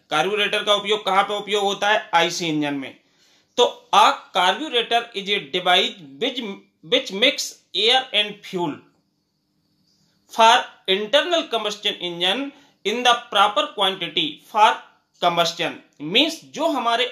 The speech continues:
आईसी इंजन होते हैं, आईसी इंजन में एयर फ्यूल है जो मिक्स करता है कार्ब्यूरेटर, प्रॉपर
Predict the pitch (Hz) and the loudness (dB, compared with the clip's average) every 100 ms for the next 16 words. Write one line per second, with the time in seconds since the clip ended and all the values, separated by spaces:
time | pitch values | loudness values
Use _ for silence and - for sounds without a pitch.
0 | - 165 185 320 311 254 226 208 190 190 | -2 -2 -2 -4 -4 -2 -4 -4 -8 -2
1 | 202 233 - 175 208 214 285 240 220 196 | 0 0 0 0 0 0 -2 0 -2 -2
2 | 185 185 277 277 - _ _ _ _ 208 | 0 0 0 -4 -16 _ _ _ _ 2
3 | 240 277 285 - - 240 247 220 214 175 | 4 4 2 -4 -10 -8 -6 -4 -4 -2
4 | 190 - _ _ _ _ _ _ - 147 | -4 -6 _ _ _ _ _ _ -10 -2
5 | 226 339 - - - - 202 - 226 214 | 2 2 0 -8 -10 -2 -2 2 2 2
6 | 165 175 180 170 170 156 151 139 - _ | 2 2 2 0 -4 -4 -4 -6 -8 _
7 | _ _ _ _ - 233 262 285 | _ _ _ _ 0 4 4 4